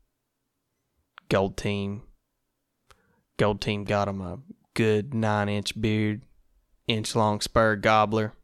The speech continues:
He flew in, textbook, walked right up to him, and they blasted him. Come in, come in trying to get on top of that decoy, trying to molest it,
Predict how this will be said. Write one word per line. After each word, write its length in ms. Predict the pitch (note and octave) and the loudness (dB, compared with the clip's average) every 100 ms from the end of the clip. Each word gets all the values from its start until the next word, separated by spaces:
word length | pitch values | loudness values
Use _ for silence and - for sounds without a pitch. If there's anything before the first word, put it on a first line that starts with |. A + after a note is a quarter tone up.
| _ _ _ _ _ _ _ _ _ _ | _ _ _ _ _ _ _ _ _ _
He 140 | B2 | -2
flew 420 | A2+ - A#2 A2+ A2+ | -2 2 4 4 4
in, 220 | A2 A2 | 2 0
textbook, 800 | - E3+ D3 - B2 C3 A#2 - - _ _ | 4 6 4 0 2 4 4 2 -14 _ _
walked 320 | - B2+ A2+ | 4 4 4
right 200 | C3+ A#2+ | 4 6
up 180 | A#2+ G#2+ | 6 2
to 180 | - A#2+ | 2 2
him, 80 | A2+ | 4
and 100 | A2 | 0
they 60 | |
blasted 600 | G#2 G#2+ A#2 A#2 A#2 - G2+ | 0 4 4 6 4 0 -6
him. 180 | F2+ - _ _ _ | -8 -14 _ _ _
Come 160 | - A#2 | 0 2
in, 160 | A2+ G#2 _ - | 2 0 _ 0
come 160 | C3 | 4
in 140 | B2 A#2 | 4 2
trying 280 | - B2 A2 | 2 4 2
to 140 | G2 - - - - | 0 -4 -20 -20 0
get 160 | B2+ | 4
on 100 | A#2+ | 4
top 260 | A2+ C3 A#2+ | 4 4 4
of 60 | A2+ | 4
that 180 | G#2+ | 2
decoy, 680 | G#2+ B2 A#2+ - G#2+ F#2+ F2 - | 4 2 2 2 2 2 -2 -2
trying 220 | A#2+ A#2+ | 0 2
to 80 | G#2+ | 2
molest 640 | G2 G#2 A#2 A#2 A2+ - | 2 4 4 4 2 -4
it, 260 | E2+ - | -6 -8